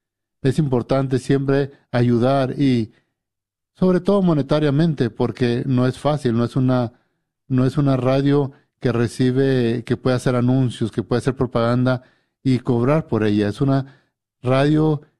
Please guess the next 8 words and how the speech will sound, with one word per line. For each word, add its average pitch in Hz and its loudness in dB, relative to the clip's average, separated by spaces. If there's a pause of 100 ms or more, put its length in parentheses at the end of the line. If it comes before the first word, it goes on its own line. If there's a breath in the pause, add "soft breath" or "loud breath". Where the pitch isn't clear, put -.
(140)
que 127 2
vive 151 2
de 127 -2
la, 120 -2
o, 127 0
del, 123 -4 (240)
de 123 0
ustedes. 110 -4